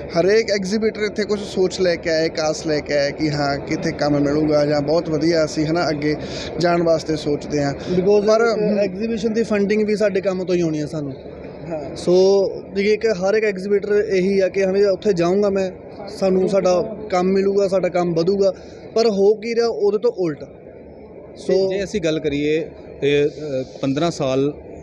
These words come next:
Speaker 3: ਤੋਂ ਜੇ ਆਪਾਂ ਗੱਲ ਕਰੀਏ,
Speaker 2: ਜੀ।
Speaker 3: ਪੰਦਰਾਂ ਸਾਲ ਦੇ ਵਿੱਚ ਤੀਸਰੀ ਸਰਕਾਰ ਹੋ ਗਈ ਹੈ, ਮਿਲੀ ਜੁਲੀ ਸਰਕਾਰਾਂ ਵੀ ਰਹੀਆਂ ਨੇ, ਲੇਕਿਨ ਕਿਸ ਸਰਕਾਰ ਦੇ ਟਾਈਮ ਦੇ ਵਿੱਚ, ਟਾਈਮ ਪੀਰੀਅਡ ਦੇ ਵਿੱਚ ਅੱਛਾ ਕੰਮ ਜਾਂ ਅੱਛਾ ਵਰਕ ਰਿਹਾ ਹੈਗਾ,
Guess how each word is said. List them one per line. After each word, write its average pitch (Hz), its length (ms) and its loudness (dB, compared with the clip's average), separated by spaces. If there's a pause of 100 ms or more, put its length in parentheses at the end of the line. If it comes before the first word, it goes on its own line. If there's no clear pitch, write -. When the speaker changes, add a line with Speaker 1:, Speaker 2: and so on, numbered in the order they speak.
(480)
Speaker 3:
ਤੋਂ 143 240 4
ਜੇ 131 300 -4
ਆਪਾਂ 143 180 0
ਗੱਲ 139 200 2
ਕਰੀਏ, 113 300 -4
Speaker 2:
ਜੀ। 165 260 -12
Speaker 3:
ਪੰਦਰਾਂ 151 280 -2
ਸਾਲ 135 260 -2
ਦੇ 135 80 0
ਵਿੱਚ 151 180 0
ਤੀਸਰੀ 196 300 -2
ਸਰਕਾਰ 127 420 0
ਹੋ 120 160 0
ਗਈ 107 200 -2
ਹੈ, 98 100 -4 (320)
ਮਿਲੀ 131 180 2
ਜੁਲੀ 160 180 2
ਸਰਕਾਰਾਂ 135 440 -2
ਵੀ 135 120 0
ਰਹੀਆਂ 120 240 -2
ਨੇ, 147 140 -2 (400)
ਲੇਕਿਨ 151 320 0
ਕਿਸ 208 300 -2
ਸਰਕਾਰ 156 580 0
ਦੇ 151 500 0 (200)
ਟਾਈਮ 143 240 0
ਦੇ 147 140 0
ਵਿੱਚ, 127 240 -4
ਟਾਈਮ 135 280 -2
ਪੀਰੀਅਡ 131 260 -2
ਦੇ 131 100 0
ਵਿੱਚ 127 220 -2 (120)
ਅੱਛਾ 190 260 0
ਕੰਮ 165 300 0
ਜਾਂ 165 140 2
ਅੱਛਾ 160 180 -2
ਵਰਕ 147 260 0
ਰਿਹਾ 117 220 0
ਹੈਗਾ, 113 320 -4